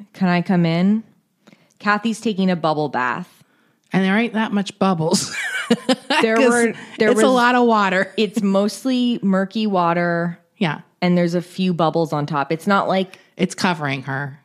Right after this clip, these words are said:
Speaker 1: Yeah, it's not like the bubbles are strategically placed over her
Speaker 2: No.
Speaker 1: tits and pussy. It is just, like, water. And it, that is a sad-looking bath.
Speaker 2: She, she should have said, "No,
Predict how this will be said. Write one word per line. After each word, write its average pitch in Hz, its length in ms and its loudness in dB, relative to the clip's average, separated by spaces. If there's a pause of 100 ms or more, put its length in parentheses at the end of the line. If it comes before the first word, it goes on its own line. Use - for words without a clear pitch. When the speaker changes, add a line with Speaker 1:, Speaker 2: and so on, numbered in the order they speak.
(180)
Speaker 1:
Yeah, 208 120 4
it's 202 140 -2
not 220 80 4
like 214 160 2
the 220 80 0
bubbles 196 380 2
are 185 100 0
strategically 180 840 -2
placed 165 460 -4
over 156 260 0
her 160 200 2
Speaker 2:
No. - 100 -2
Speaker 1:
tits 156 300 -2
and 151 140 -2
pussy. 131 520 -6 (380)
It 180 120 4
is 185 400 0 (240)
just, 175 300 -2
like, 156 180 -2 (240)
water. 139 600 -4
And 185 160 2
it, 196 180 2
that 233 160 2
is 302 140 0
a 330 80 2
sad-looking 147 800 -4
bath. 139 520 -6 (840)
Speaker 2:
She, - 300 -6 (320)
she 254 200 0
should 311 220 0
have 285 80 0
said, 196 220 0
"No, 156 440 -2